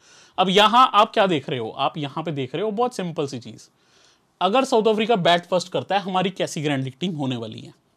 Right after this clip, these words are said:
पहली टीम देखो, हर कोई इस हिसाब से टीम कर रहा है, मैंने भी एक रखी है, but क्या मैं रिस्क लूँगा? मैं रिस्क भी लूँगा। पहले सेफर, साउथ अफ्रीका कंटिन्यूअस फॉर्म,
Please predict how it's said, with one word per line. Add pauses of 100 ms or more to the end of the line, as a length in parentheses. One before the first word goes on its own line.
(720)
पहली
टीम (640)
देखो, (680)
हर
कोई
इस
हिसाब
से
टीम
कर
रहा
है, (220)
मैंने
भी
एक
रखी
है, (240)
but
क्या
मैं
रिस्क
लूँगा?
मैं
रिस्क
भी
लूँगा। (380)
पहले
सेफर,
साउथ
अफ्रीका
कंटिन्यूअस
फॉर्म,